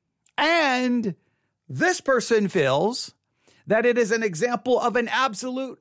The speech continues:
horrific sermon illustration, a really bad sermon illustration, especially when it comes to the subject of law and grace. So I was like,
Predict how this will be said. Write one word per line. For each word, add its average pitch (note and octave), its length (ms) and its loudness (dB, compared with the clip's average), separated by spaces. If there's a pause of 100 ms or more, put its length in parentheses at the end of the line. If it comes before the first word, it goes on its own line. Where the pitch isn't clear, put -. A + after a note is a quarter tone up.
horrific C4 1200 -2
sermon G3+ 500 2
illustration, E3+ 840 -4 (200)
a B3 140 0
really C4+ 480 -2 (300)
bad A#3+ 880 0
sermon G#3+ 480 0
illustration, F3+ 960 -2 (180)
especially A#3+ 540 -4
when A3 160 -2
it G#3 100 -4
comes G#3 280 -2
to A3+ 80 -2
the G3+ 120 -4
subject F3+ 640 -2
of D3 220 -2
law E3 580 0 (280)
and C3+ 480 -2 (160)
grace. - 840 -6 (640)
So - 220 -6
I C#3+ 200 -6
was D#3 180 -10
like, A#2 160 -14